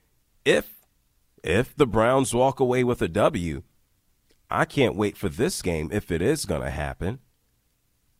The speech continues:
We're gonna have Joe Flacco taking on his former team, the Baltimore Ravens.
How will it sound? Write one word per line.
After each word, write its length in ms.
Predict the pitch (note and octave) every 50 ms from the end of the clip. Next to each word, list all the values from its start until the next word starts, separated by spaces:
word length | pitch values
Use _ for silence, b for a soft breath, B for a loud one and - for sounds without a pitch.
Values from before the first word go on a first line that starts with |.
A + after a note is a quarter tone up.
| _ _ -
We're 100 | C3 F#3
gonna 200 | E3+ C#3 G#2 G2
have 180 | A2+ A2+ G#2
Joe 260 | F#2+ E2 E2+ G#2+ C3+
Flacco 680 | D#3 - - E3+ E3+ E3 D#3 D3+ - F#2 D#2 C#2+ D2 E2+ - _ _ _ _ _ _ _ _ _ _ _ _ _ _
taking 400 | - - D#3+ D3 C#3+ C3 C#3 C#3
on 160 | C#3 C3 B2+
his 220 | A#2+ B2+ B2 - -
former 480 | - - - D#3 D#3+ D#3+ D#3 B2 G#2
team, 400 | - - F#2 D#2+ C#2 B1+ A#1+ - - _ _ _ _ _ _ _ _ _ _ _ _ _ _ _
the 160 | - A#2 G#2+ F#2
Baltimore 580 | E2+ G#2 F#2 E2+ - - G2 F#2+ G2 G#2 G2+
Ravens. 560 | G#2 G#2 F#2+ D#2 - - - - - - -